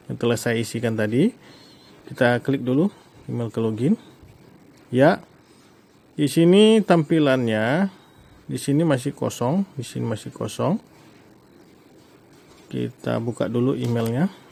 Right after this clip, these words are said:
Kita kembali ke Gmail. Ya. Kita buka alamat email yang kita daftarkan tadi ya. Nah,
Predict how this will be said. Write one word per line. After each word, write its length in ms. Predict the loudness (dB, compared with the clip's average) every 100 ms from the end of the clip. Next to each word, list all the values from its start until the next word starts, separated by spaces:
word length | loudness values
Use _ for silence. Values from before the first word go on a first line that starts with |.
| -20 -20 -20 -20 _ _ -20 _ _ -20 -18
Kita 240 | -8 -6
kembali 320 | -2 -2 -2
ke 160 | -4 -6
Gmail. 400 | -4 -2 0 -2 -4 _ -20 -20 -20 -20 -20 _ _ _ -20 _ _ -20 _ -10
Ya. 320 | -8 -6 -8 -12 -20 -20 -20 -20 -20 -20 -20 -20 -20 -20 -20 _ -12
Kita 400 | -6 2 2 4
buka 560 | 0 0 -2 0 -2
alamat 560 | -2 0 2 2 0 -2
email 880 | -2 0 0 0 -2 -2 -2 -4 -6 -10
yang 160 | -8 -6
kita 240 | -4 -2
daftarkan 640 | 0 -2 -2 -4 0 -2 0
tadi 320 | 0 0 -2
ya. 80 | -4 -12 _ _ _ _ _ _ -20 -20 -20 -20 _ -20 -20 _ -20 -20 -20 -20 _ _ -20 -20 -12
Nah, 1040 | -8 -6 -6 -6 -6 -8 -8 -10 -12 -14